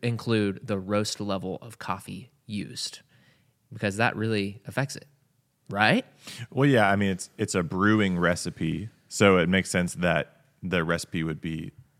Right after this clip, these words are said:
Speaker 2: about brewing, not roasting.
Speaker 1: Mm-hmm.
Speaker 2: But roasting has so much to do with the end product that if you post a recipe and you're telling people, "Hey, this is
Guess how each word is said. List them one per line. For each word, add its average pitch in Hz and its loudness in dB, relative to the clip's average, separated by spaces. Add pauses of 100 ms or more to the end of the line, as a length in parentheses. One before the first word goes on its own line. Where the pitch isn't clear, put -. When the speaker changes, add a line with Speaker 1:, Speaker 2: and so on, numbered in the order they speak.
Speaker 2:
about 82 -2
brewing, 90 0
not 85 0
roasting. 87 0 (180)
Speaker 1:
Mm-hmm. 98 -6
Speaker 2:
But 87 2
roasting 85 -2 (240)
has 87 -2
so 95 0
much 85 -4
to 85 -4
do 80 -4
with 82 -8
the 62 -6
end 78 -4
product 78 -2 (140)
that 82 -2 (220)
if - -14
you 90 -6
post - -2
a - -2
recipe 82 -2 (480)
and 90 -6
you're 80 -4
telling 90 0
people, 82 -4
"Hey, 104 4
this 95 0
is 85 -2